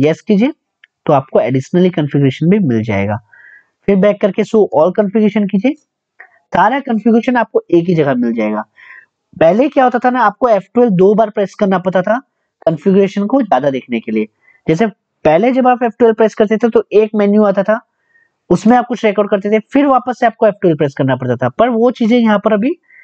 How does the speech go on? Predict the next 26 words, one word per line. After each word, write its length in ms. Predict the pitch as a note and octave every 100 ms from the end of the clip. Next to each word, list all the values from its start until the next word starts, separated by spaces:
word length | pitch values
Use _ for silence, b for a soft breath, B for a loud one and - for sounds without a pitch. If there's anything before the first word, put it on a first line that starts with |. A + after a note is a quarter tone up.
| b b b _ _
आपको 300 | C#3 C#3 G#3+
और 160 | D#3 E3
भी 140 | F3+ G#3
easy 180 | G3
कर 160 | G#3 G3+
दिया। 220 | G#3 A#3+
आप 140 | A3 G3
यहाँ 160 | F#3
पर 120 | G3 F#3
जैसे 260 | F3+ - G#3
show 260 | - G3+ G#3
all 120 | - G#3+
configuration 540 | G#3 F#3+ G3+ F#3+ G#3 G3
करते 220 | F3 G3
हैं 160 | A3+ D4+
तो 120 | B3
सारा 300 | G3+ E3+ G3
configuration 640 | G#3 F#3+ G#3 G#3 G3+ B3+ - _ _ -
एक 240 | G#3+ A#3
ही 60 | B3
menu 260 | A3 G#3
में 80 | G#3
आपको 180 | G3 A#3
display 300 | G3 - C3+
कर 180 | B2 A2
देगा। 300 | G#2 G#2+